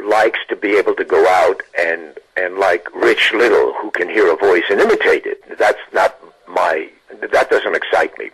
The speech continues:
What excites me is to find a new way of doing things, only drawing on who you are and what you are. And mine came from the experiences I had as a child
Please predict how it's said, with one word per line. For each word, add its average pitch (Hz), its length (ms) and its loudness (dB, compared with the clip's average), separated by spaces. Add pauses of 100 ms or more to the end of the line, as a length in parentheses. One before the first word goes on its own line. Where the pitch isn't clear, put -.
(140)
What 117 240 0
excites - 520 0
me 139 200 2
is - 160 0
to 117 100 -6
find 104 480 -2 (120)
a 101 180 0
new 120 640 0
way 117 580 2
of 95 200 -2
doing 131 440 2
things, 90 460 -2 (220)
only 120 340 2
drawing 104 480 2
on 92 180 2
who 127 180 -2
you 101 260 -2
are 90 280 4
and 78 140 -4
what 92 260 0
you 76 140 0
are. 50 320 -2 (360)
And 85 300 -6
mine 120 420 0
came 98 320 -4 (100)
from 85 360 -4 (520)
the 87 120 -8
experiences 127 760 0
I 87 100 2
had 87 380 2 (120)
as 87 240 2
a 113 100 -2
child 80 580 2